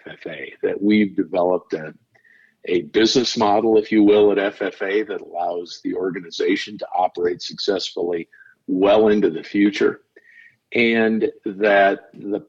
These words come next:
the vision and the path that we've laid out over the last three years is one that can be carried on by whoever succeeds me someday and,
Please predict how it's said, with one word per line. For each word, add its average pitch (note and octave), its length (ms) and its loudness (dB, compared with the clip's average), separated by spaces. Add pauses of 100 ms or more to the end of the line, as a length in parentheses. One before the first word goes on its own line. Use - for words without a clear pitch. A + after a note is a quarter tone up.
the G2 300 -8
vision A#2 500 0
and F#2 140 -4
the E2 60 -18
path G#2 560 -2
that - 120 -16
we've G2+ 280 -2
laid F#2+ 260 0
out F#2 240 0
over F#2 260 -4
the F#2 60 -14
last F2 460 -6
three F2+ 200 -2
years F2 380 -4
is E2 220 -14
one F2+ 240 -8
that F2 160 -16
can F2+ 160 -12
be E2+ 200 -8 (420)
carried G2+ 360 4
on F#2+ 300 -4
by E2 300 -6
whoever G#2 360 2
succeeds G2 640 -4
me G2+ 160 -2
someday G#2 800 4
and, E2+ 220 -10